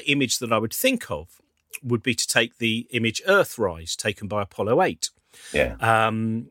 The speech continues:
Speaker 1: Apollo eight, which went to, to look at the moon and, uh, so it didn't land on the moon, but it surveyed the moon. And there's this beautiful story, which is Jim Lovell and, uh, Bill Anders. Bill Anders basically was a bit annoyed by the moon.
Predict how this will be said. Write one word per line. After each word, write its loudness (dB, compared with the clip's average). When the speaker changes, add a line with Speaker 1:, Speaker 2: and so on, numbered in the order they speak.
Speaker 1:
Apollo 2
eight, 2
which -10
went -2
to, -4
to -4
look -6
at -14
the -10
moon 0
and, -6
uh, -2
so -4
it -6
didn't -6
land 4
on 2
the 0
moon, 2
but -2
it -4
surveyed 0
the -16
moon. -12
And 4
there's 2
this 0
beautiful 0
story, 6
which 0
is 0
Jim 4
Lovell 2
and, 2
uh, 4
Bill 4
Anders. 2
Bill 4
Anders 0
basically 2
was 2
a 0
bit 4
annoyed 4
by -2
the -6
moon. -8